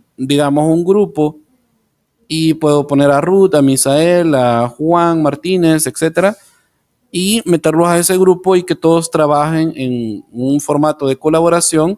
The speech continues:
digamos, la presentación o el contenido que nosotros vayamos a hacer.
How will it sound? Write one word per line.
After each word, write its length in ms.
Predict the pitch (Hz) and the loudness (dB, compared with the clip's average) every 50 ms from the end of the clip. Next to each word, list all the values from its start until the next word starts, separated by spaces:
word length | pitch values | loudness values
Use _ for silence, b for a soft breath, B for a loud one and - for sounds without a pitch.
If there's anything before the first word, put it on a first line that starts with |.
| _ _ _ _ _ _ _ _ _ _ _ _ _ - _ _ _ _ _ | _ _ _ _ _ _ _ _ _ _ _ _ _ -20 _ _ _ _ _
digamos, 440 | - 139 156 156 143 143 143 147 147 | -4 0 0 2 2 2 2 2 2
la 400 | 143 139 135 135 139 139 135 - - _ | 2 2 2 2 0 -2 -4 -6 -12 _
presentación 880 | - 135 131 123 - 139 139 - 170 175 - - 180 165 156 156 165 170 - | -8 -6 -4 -4 -4 -4 -4 -4 -4 -4 -2 -2 -2 -2 -2 -2 -2 -4 -4
o 240 | 151 151 143 151 151 | -2 0 0 0 -2
el 100 | 151 147 | -2 -4
contenido 560 | 143 139 139 - 135 127 127 127 127 131 127 | -6 -6 -6 -6 -6 -4 -4 -4 -4 -6 -6
que 80 | - | -6
nosotros 420 | 120 117 113 - 113 107 - 117 110 | -8 -8 -8 -10 -12 -10 -8 -8 -8
vayamos 460 | 107 101 98 98 95 92 95 98 95 | -6 -6 -6 -6 -8 -10 -12 -14 -14
a 40 | 92 | -12
hacer. 200 | - - - | -12 -12 -14